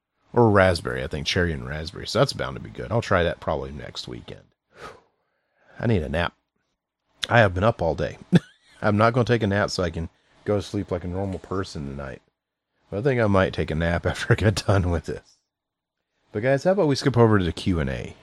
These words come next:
portion of the show? The Q and A portion of the show is fed from a thread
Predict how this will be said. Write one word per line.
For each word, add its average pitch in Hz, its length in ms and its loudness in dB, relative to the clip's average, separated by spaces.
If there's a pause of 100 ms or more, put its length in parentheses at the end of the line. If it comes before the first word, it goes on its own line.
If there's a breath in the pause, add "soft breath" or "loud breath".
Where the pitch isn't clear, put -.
portion 95 320 4
of 80 100 0
the 82 80 -4
show? - 340 -6 (500)
The 98 100 -8
Q 170 260 4
and 165 80 6
A 190 140 6
portion 104 360 4
of - 20 0
the 92 80 -4
show 104 260 2
is 101 160 -2
fed 110 400 2
from 107 260 0
a 139 60 4
thread 95 500 2